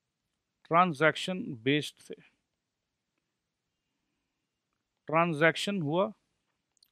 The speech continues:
कुछ सामान खरीदा गया, कुछ बेचे, कैश आया, कैश गया, कुछ गुड्स बेचे थे वो वापस आया, कुछ खरीदे थे कुछ वापस भेज दिए।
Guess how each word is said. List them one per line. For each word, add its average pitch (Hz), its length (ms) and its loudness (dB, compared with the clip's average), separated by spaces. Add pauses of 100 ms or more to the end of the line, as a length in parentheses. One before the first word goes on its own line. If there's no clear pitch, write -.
(100)
कुछ 175 200 -6
सामान 165 400 2
खरीदा 147 360 0
गया, 180 200 0
कुछ 139 260 -12 (100)
बेचे, 131 320 0 (220)
कैश 147 320 4
आया, 143 260 0 (100)
कैश 139 340 2
गया, 135 260 2 (1300)
कुछ 135 200 -6
गुड्स 139 340 -4
बेचे 143 400 2
थे 175 100 -2
वो 165 200 0
वापस 135 400 2
आया, 160 280 4
कुछ 156 260 -14
खरीदे 143 360 -2
थे 170 100 -8
कुछ 165 240 -10
वापस 135 440 -2
भेज 139 280 0
दिए। 156 240 -12